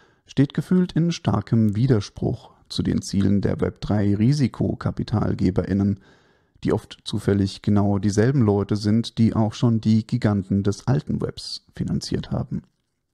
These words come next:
Wenn es dir vor allem darum geht, die Blockchain-Technologie zu nutzen,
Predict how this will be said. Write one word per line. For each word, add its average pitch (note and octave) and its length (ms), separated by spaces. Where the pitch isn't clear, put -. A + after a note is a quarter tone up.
Wenn G#2+ 220
es G2+ 120
dir G#2 160
vor - 160
allem F2+ 180
darum F2+ 260
geht, E2+ 280
die - 80
Blockchain-Technologie F#2+ 1160
zu - 140
nutzen, G2 420